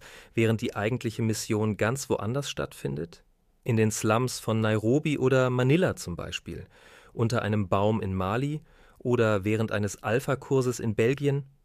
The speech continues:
Um es klar zu sagen, nein, wir übertreiben nicht. Im Gegenteil, wir stehen erst am Anfang. Noch wissen wir nicht, wohin genau der Weg uns führt.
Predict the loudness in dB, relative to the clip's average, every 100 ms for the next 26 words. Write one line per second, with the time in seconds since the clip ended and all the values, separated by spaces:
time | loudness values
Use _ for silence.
0 | _ _ _ -4 -2 -2 -2 -2 -2 -2
1 | -4 -2 -2 -2 -6 -10 _ 0 0 0
2 | -6 _ _ _ _ _ _ -2 0 0
3 | 0 0 -2 -2 -8 -12 -20 _ _ -4
4 | 0 2 0 0 -6 -14 -16 _ _ _
5 | _ -6 0 0 0 0 0 0 -4 -4
6 | -6 -4 -6 -8 -14 -16 _ _ 0 4
7 | 4 2 -12 -2 0 0 -2 0 0 -4
8 | -2 0 2 2 2 2 0 0 0 -2
9 | -4 -4 -10 -10 -12 -14 -18